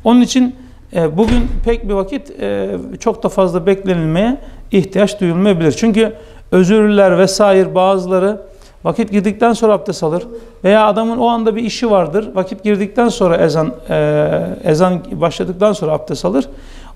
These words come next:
O arada ezandan sonra abdest alıp sünnet kılacak kadar beklenmek gerekiyor. Bir,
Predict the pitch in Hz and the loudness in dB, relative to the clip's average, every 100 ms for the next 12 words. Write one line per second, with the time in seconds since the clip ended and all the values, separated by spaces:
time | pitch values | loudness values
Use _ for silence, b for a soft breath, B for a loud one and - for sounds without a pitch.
0 | - 277 233 185 190 - 220 240 220 196 | -2 0 2 2 0 0 0 0 2 0
1 | 175 247 196 214 262 B B B - - | 0 -2 0 0 -2 B B B -20 -20
2 | - - - - - - 180 180 226 208 | -20 -20 -20 -20 -10 -4 -4 -4 -4 -2
3 | 214 - - 240 220 202 - 214 208 226 | -4 -6 -8 -4 -4 -4 -2 0 0 0
4 | 185 220 247 B B - 208 208 175 170 | 0 0 -2 B B -2 0 0 -2 -2
5 | 220 233 - 196 170 156 190 220 233 B | -2 -4 -2 0 0 -2 0 2 2 B
6 | B B 185 196 | B B -2 0